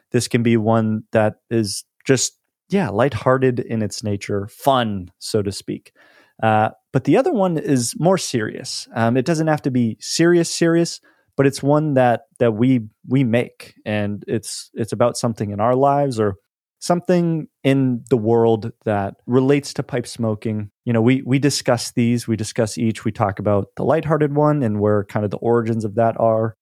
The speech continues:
and we discuss the more serious one as well. But this week's Pipelines marks the fifth overall installment of this listener favorite. It truly is. And you'll find our most recent Pipelines from the Get Pipe bookshelf at episodes zero fifty-five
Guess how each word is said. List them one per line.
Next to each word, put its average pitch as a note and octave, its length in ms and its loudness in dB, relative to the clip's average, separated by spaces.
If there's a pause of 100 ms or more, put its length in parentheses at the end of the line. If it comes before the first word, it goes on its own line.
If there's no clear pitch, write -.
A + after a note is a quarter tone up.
(160)
and A2+ 460 2
we G#2+ 200 0
discuss G#2 500 -2
the - 80 -2
more G2+ 340 0
serious - 500 -12
one C3+ 240 -10 (240)
as - 160 -12
well. - 200 -10 (480)
But D#3+ 320 4
this D#3 180 0
week's D3+ 220 0
Pipelines A2+ 520 -2
marks A2 280 -4
the A2 100 -8
fifth - 460 -10 (260)
overall A#2 380 2
installment G2+ 560 -4 (280)
of E3 300 0 (120)
this G#3 220 0
listener C#3+ 440 0
favorite. A#2+ 460 0
It F3 160 -2
truly A2 420 0
is. G#2+ 280 -2 (280)
And D3+ 60 0
you'll E3+ 80 4
find D#3 300 2
our C#3 100 4
most C#3 260 2
recent B2 320 -2
Pipelines A2 560 -2
from G2+ 260 -4
the G#2+ 200 -2
Get D#3+ 220 0
Pipe C3+ 200 0
bookshelf D#3 520 0
at B2 160 2
episodes G#2+ 560 -2 (120)
zero C3+ 220 -2
fifty-five - 720 -12